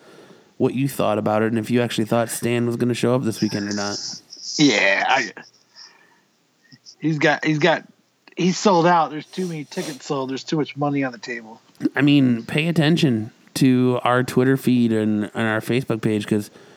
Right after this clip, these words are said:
Speaker 1: we'll let you know if, if something pops off or people pick at him or if shit goes down when he shows up to sign autographs or what. I bet, I bet you,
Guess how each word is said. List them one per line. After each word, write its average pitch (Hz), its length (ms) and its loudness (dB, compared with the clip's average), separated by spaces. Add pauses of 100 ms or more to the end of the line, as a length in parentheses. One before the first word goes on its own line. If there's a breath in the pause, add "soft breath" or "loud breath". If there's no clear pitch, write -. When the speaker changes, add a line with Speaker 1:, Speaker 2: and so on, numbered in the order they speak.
(140)
Speaker 1:
we'll 113 180 4
let 151 240 2
you 143 80 4
know 127 260 2
if, - 300 -8
if - 160 -4
something 110 320 -6
pops 113 340 -4
off 107 360 -2
or 101 80 0
people 107 320 -2
pick 104 260 -4
at 107 80 -2
him 113 320 2
or 98 220 -2 (480 loud breath)
if - 120 -6
shit - 240 -4
goes 104 240 -2
down 107 300 0
when 104 80 0
he 101 60 0
shows 107 260 -2
up 104 100 -4
to 107 80 -6
sign 104 260 -4
autographs 107 600 -2
or 101 60 -4
what. 101 280 -2
I 98 60 -2
bet, 101 220 -4
I 101 80 -6
bet 110 280 -4
you, 110 240 2